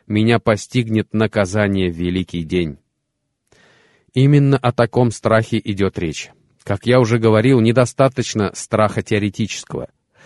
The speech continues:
Страх верующего перед Аллахом должен проявляться в его делах. Аз-Захаби упоминает о том, что однажды ночью Умар, ради Аллаху анх,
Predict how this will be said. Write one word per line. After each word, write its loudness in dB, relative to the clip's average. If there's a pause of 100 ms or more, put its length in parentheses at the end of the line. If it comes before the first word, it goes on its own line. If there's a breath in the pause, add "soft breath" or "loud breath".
(340 soft breath)
Страх 0
верующего 4
перед 0
Аллахом 2
должен 2
проявляться 0
в -6
его -2
делах. -2 (760 loud breath)
Аз-Захаби 2
упоминает 2
о 0
том, 0
что -4
однажды 0
ночью 2
Умар, 0
ради 0
Аллаху 0
анх, -2